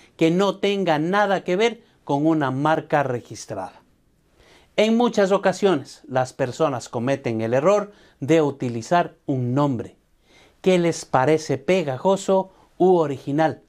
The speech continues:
antes de realizar una investigación. Esto les traería problemas porque este nombre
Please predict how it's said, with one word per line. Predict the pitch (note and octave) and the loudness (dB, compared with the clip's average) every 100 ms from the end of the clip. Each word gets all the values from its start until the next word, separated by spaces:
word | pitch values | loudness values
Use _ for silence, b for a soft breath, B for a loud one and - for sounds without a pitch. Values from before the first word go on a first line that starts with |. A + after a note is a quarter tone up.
| b b b b - | b b b b -2
antes | G3+ G#3+ F#3+ - G#2 - F#2+ | 0 0 -4 -8 -14 -12 -10
de | A2+ D3+ | 0 0
realizar | C3 B2 A#2+ A#2 G#3 G#3+ G#3 b b b b | 2 -2 -2 -2 2 2 0 b b b b
una | D3 C#3+ B2+ | 0 2 2
investigación. | B2 A2 G2+ - F#2+ - - - - _ _ _ _ _ _ b b b b b - | 0 -4 -8 -10 -12 -12 -16 -20 -20 _ _ _ _ _ _ b b b b b 0
Esto | A#3 G#3+ - B2+ - - | 2 2 0 -4 -4 -4
les | B2+ B2+ | -2 0
traería | - C#3 C3+ D#3+ G3 F#3 | 0 2 2 2 2 2
problemas | G#3 A3 A3 F#3+ G#3 G#3 - b b | 2 2 2 0 0 -4 -8 b b
porque | - D#3 - C#3+ F3 | 0 0 0 0 0
este | E3+ F#3+ G3 | 0 -2 0
nombre | G3+ F#3 F#3+ F#3 | 0 0 -2 -4